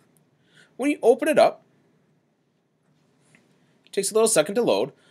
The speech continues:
but what this is, is an augmented reality app. So this is gonna take something in the real world and bring it to life on your iPad. When it opens up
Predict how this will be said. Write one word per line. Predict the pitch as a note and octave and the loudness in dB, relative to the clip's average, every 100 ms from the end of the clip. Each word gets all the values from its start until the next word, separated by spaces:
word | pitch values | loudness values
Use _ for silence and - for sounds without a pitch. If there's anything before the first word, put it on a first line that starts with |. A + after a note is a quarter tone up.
| _ | _
but | - | -8
what | D#4 E4+ | -6 -4
this | C#3 - | -6 -2
is, | C#3+ D3 | -2 -2
is | B2 | -4
an | G#2 | -6
augmented | - B2+ C#3 A#2 A2 A#2+ F#2+ | 0 0 0 -4 -6 -10 -12
reality | F2+ E2+ F2 F2+ E2 - | -8 -6 -6 -6 -10 -12
app. | D2 - - _ _ _ _ | -14 -14 -20 _ _ _ _
So | - | -10
this | F3+ | -6
is | B3+ | -6
gonna | D#4 C#4+ | -4 -6
take | - - G3+ | -6 -6 -4
something | - - F2+ F#2+ G2 | -4 -6 -6 -8 -10
in | F#2+ | -10
the | G2 | -10
real | F2+ D3 B3 | -8 -6 -6
world | B2 D#2+ D#2+ F2 - | -6 -6 -8 -10 -14
and | F#2 | -12
bring | G2+ G#2+ | -8 -8
it | |
to | - | -6
life | G#3 D#2 D#2+ - | -6 -6 -8 -14
on | D2+ E2+ | -16 -12
your | G#2 | -10
iPad. | - C#3 - D#2+ - - _ _ _ _ _ _ _ _ _ _ _ _ _ _ _ _ _ _ _ _ - | -8 -10 -10 -14 -16 -20 _ _ _ _ _ _ _ _ _ _ _ _ _ _ _ _ _ _ _ _ -8
When | B3 | 0
it | |
opens | G3+ A#3 B3+ | 2 4 2
up | G3+ - | 2 -2